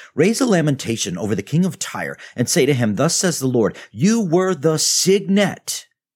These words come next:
of perfection.'" This is not talking about an earthly prince, an earthly king.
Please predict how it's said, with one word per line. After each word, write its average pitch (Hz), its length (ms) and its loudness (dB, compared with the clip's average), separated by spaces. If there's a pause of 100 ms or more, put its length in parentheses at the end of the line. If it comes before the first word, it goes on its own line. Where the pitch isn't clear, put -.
(220)
of 104 180 -2
perfection.'" - 880 -8 (1400)
This 110 200 0
is 156 100 2
not 180 220 2
talking 131 400 2
about 101 360 2
an 123 200 -2
earthly 98 340 -2
prince, 117 580 0
an 110 180 -4
earthly 92 300 -2
king. 85 440 -4